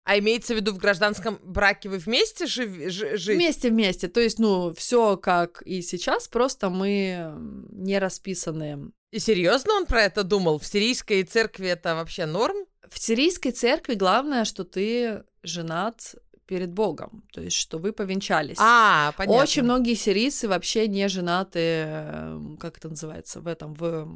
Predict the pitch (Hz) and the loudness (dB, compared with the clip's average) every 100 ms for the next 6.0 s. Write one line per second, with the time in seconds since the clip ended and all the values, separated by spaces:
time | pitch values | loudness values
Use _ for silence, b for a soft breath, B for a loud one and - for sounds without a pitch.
0 | 165 175 175 180 170 143 143 156 - _ | -10 -6 -4 -2 -2 -4 -4 -14 -16 _
1 | 214 226 185 202 262 254 226 214 185 180 | 2 4 6 6 4 4 4 4 4 2
2 | - 202 175 190 262 - 190 202 202 196 | 2 0 2 2 2 0 0 2 2 2
3 | 175 170 170 170 170 190 330 320 220 185 | 2 0 -2 -2 0 2 2 2 0 0
4 | 208 - 185 196 190 175 - 196 185 175 | 0 0 0 0 0 -2 0 0 -2 -4
5 | 165 190 214 180 170 170 - - - | 0 0 0 -2 -2 -2 -2 -6 -6